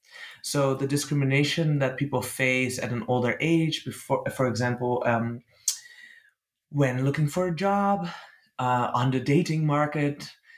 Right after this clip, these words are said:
um, eh, in terms of beauty standards, the way in which, um, age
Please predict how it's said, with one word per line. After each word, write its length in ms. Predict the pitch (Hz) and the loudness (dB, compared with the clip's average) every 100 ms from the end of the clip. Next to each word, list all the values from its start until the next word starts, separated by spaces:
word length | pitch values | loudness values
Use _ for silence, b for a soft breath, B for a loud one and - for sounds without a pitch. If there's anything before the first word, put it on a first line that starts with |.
| B B B _ | B B B _
um, 720 | 139 135 131 127 127 123 120 - _ _ _ _ _ _ _ | 0 2 2 0 -2 -4 -6 -12 _ _ _ _ _ _ _
eh, 280 | 117 127 120 | -2 0 0
in 80 | 127 | 0
terms 240 | 131 120 | 0 0
of 160 | 120 107 | -2 2
beauty 220 | 147 156 | 4 4
standards, 840 | 175 175 170 165 165 160 - - b b b | 2 0 0 0 -2 -4 -8 -10 b b b
the 220 | 127 127 123 | -2 0 2
way 460 | 120 123 123 123 | 2 2 4 2
in 320 | 127 127 120 | 0 0 0
which, 520 | 117 120 117 - - - | 2 2 2 0 -2 -2
um, 460 | 123 120 117 120 - 123 | 2 2 2 -2 -4 0
age 340 | 123 127 127 | 2 2 0